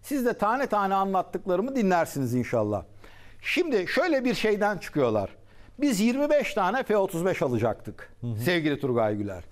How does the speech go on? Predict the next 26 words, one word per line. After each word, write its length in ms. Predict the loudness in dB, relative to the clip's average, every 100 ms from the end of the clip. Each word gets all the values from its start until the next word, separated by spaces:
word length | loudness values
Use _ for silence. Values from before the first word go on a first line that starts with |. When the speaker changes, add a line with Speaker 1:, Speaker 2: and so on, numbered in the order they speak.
| -20 -20 -8 0
Speaker 1:
Toplamda 560 | 0 2 0 0 0
da 80 | 2
yüz 300 | 2 2 0
tane 260 | 0 0 0
F 120 | 2
otuz 340 | 2 0 0
beş 180 | 0 0
olacaktı 680 | 0 0 0 -2 -2 -4 -2
Türkiye'de. 640 | -2 -2 0 0 0 -2 -8 -14 -20 -20 -20 -20 -20 -20 -20 -20 -8
Şimdi 340 | 0 2 2
yirmi 460 | 2 2 0 0 2
beş 220 | 2 2
tane 260 | 2 0 2
F 140 | 2
otuz 360 | 2 0 0 0
beşinizin 680 | 2 2 0 0 0 -2 -10 -20 -4 0
ömür 420 | 2 2 0 2
devri 340 | 2 2 2
boyunca 420 | 2 2 0 0 2
maliyeti 560 | 2 2 2 0 -2
size 260 | -4 -2 0
yirmi 260 | 2 2 4
yedi 200 | 2 2
buçuk 280 | -2 -6 -6
milyar 400 | -2 0 0 -2
dolar. 260 | -6 -10